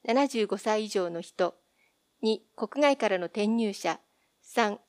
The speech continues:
令和二年一月一日以降生まれの人。年末年始ゴミ収集休止期間。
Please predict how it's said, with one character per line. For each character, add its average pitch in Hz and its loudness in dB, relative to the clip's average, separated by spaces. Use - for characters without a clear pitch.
令 240 6
和 262 4
二 269 2
年 196 0
一 - -8
月 247 -2
一 226 -4
日 240 0
以 - -10
降 214 2
生 185 -6
ま 190 -2
れ 175 -4
の 175 -6
人。 170 -6
年 285 4
末 285 -2
年 277 2
始 269 -8
ゴ 214 0
ミ 233 0
収 254 -4
集 175 -4
休 247 -4
止 - -6
期 - -18
間。 190 -4